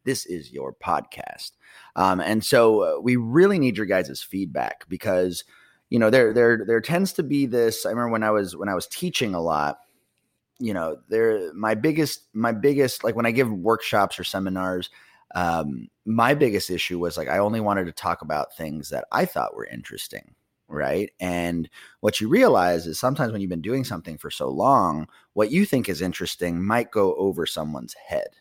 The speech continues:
right? It's like if I start talking about quantum physics, or if I start talking about, you know, the meaning of life, right? Like, some people aren't ready to hear that stuff, or they don't necessarily wanna hear that stuff just yet, right? And so what we really wanna hear from you guys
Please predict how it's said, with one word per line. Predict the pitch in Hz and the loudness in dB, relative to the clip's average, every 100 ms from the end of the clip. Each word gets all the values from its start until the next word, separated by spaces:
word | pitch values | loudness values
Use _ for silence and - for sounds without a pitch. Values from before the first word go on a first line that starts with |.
| _ _ _ _ | _ _ _ _
right? | 78 78 78 | -6 -2 -2
It's | 76 82 | -4 -6
like | 80 | -6
if | 69 | -6
I | 71 | -6
start | - 76 | -4 -4
talking | 82 82 | -6 -4
about | 87 98 - | -2 -2 -2
quantum | 104 131 143 | 0 0 2
physics, | 190 95 64 - | 0 0 -6 -8
or | - | -8
if | 50 | -4
I | 67 | -4
start | - 95 | -2 -2
talking | 120 110 | 0 0
about, | 131 131 131 - - - _ | 2 4 4 0 -16 -20 _
you | 113 | -2
know, | 107 107 107 107 107 107 107 131 | 0 0 0 0 -2 -2 -4 0
the | 165 | 4
meaning | 233 233 202 | 6 6 4
of | 143 | 2
life, | 98 53 - | 2 0 0
right? | 87 110 127 | 2 4 4
Like, | 104 101 95 | 4 0 0
some | 170 170 | 2 4
people | 175 131 | 4 4
aren't | 120 110 | 4 4
ready | 104 104 | 0 0
to | 85 | -4
hear | 101 110 | 0 2
that | 95 - | 2 0
stuff, | - 82 | -4 -4
or | 82 | -2
they | 82 | 0
don't | 92 85 - | 0 -2 -4
necessarily | 85 87 78 | -8 -6 -4
wanna | 76 67 131 | -4 -2 -2
hear | 95 62 | -2 -6
that | 60 52 | -6 -8
stuff | - 69 60 - - - _ | -8 -4 -4 -6 -18 -20 _
just | 101 - | -2 2
yet, | 104 104 - _ _ | 2 2 0 _ _
right? | 71 73 - | -4 -4 -4
And | 90 | -8
so | - 113 104 101 - - - | 4 6 8 4 -6 -20 -2
what | 117 123 | 2 6
we | 170 | 6
really | 220 165 | 6 6
wanna | 113 95 90 85 - 87 95 | 4 0 -2 -6 -12 -14 -14
hear | 101 110 170 | -6 0 0
from | - 107 | 0 -4
you | 87 | -6
guys | 73 73 73 | -4 -4 -4